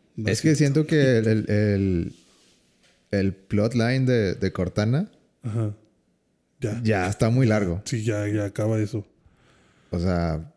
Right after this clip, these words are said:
Speaker 2: Cortana no, no sale mucho.
Speaker 1: Ujú.
Speaker 2: O sea, a partir del tres, cuatro.
Speaker 1: Ujú.
Speaker 2: Cua-, el tres todavía sale, ¿verdad? Todavía estuvo.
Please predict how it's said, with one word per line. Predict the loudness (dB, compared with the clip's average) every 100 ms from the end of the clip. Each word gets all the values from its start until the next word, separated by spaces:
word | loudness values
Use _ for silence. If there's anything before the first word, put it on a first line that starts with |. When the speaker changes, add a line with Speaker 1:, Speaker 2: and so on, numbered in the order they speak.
| _ _ _ _ _ _ _ _ _ _
Speaker 2:
Cortana | -4 -2 0 0 0 0 0 0 0 -2
no, | -2 0 0 -2 _ _ _ -20
no | -12 -4 -2
sale | 0 0
mucho. | 2 0 -2 -6 -6 _ _ _
Speaker 1:
Ujú. | -4 -2 -6 -10 _
Speaker 2:
O |
sea, | -4 -2
a | -2
partir | -4 0 0
del | 2 2 -2 -6 _ _ _ _ _ _
tres, | -2 -2 -6 -20 _ _ _ _ _ _
cuatro. | -4 -2 -4
Speaker 1:
Ujú. | -6 _ _ _ _ _
Speaker 2:
Cua-, | -6 -6 -6 -20 _ _ -8
el | -4
tres | -2 0
todavía | 0 0 0
sale, | 0 0
¿verdad? | 0 -2
Todavía | -2 0
estuvo. | -2 -2 -6 -6